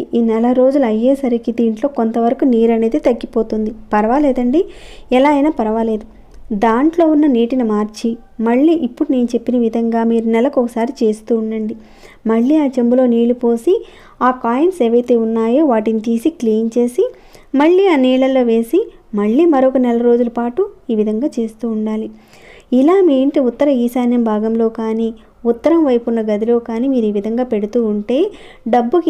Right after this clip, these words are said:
ఎలాంటి ఇబ్బంది లేకుండా ఉంటుంది. మీరు సంపాదించిన డబ్బు నిలబడడానికి అవకాశం ఉంటుంది, ఇంట్లో పాజిటివ్ ఎనర్జీ పెరుగుతుంది. ఈ చిన్న తంత్రాన్ని మీరు ఆచరించడం వల్ల ఖచ్చితంగా మంచి జరుగుతుందని అయితే మన శాస్త్రం అయితే చెప్తుందండి. నమ్మకంతో చేసుకోండి, మంచి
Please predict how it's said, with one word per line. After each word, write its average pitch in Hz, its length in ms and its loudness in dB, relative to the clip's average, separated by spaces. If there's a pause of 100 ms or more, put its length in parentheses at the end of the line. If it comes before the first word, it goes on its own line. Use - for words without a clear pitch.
(120)
ఎలాంటి 254 380 -4
ఇబ్బంది 226 320 -2
లేకుండా 220 360 -4 (100)
ఉంటుంది. 220 360 -6 (260)
మీరు 320 180 0 (100)
సంపాదించిన 311 600 2 (100)
డబ్బు 269 260 2
నిలబడడానికి 254 680 0
అవకాశం 233 480 -4
ఉంటుంది, 233 380 0 (280)
ఇంట్లో 226 240 -2 (100)
పాజిటివ్ 226 420 0
ఎనర్జీ 220 340 -4
పెరుగుతుంది. 220 540 -4 (520)
ఈ 254 40 2 (120)
చిన్న 277 160 2 (140)
తంత్రాన్ని 294 460 0
మీరు 262 180 2 (100)
ఆచరించడం 247 540 -4
వల్ల 262 120 0 (100)
ఖచ్చితంగా 247 520 -4
మంచి 226 260 -2
జరుగుతుందని 233 640 0
అయితే 240 220 -2
మన 240 100 -2 (100)
శాస్త్రం 220 360 -4
అయితే 226 240 -8
చెప్తుందండి. 233 640 0 (640)
నమ్మకంతో 330 540 4 (100)
చేసుకోండి, 240 500 0 (220)
మంచి 220 180 -2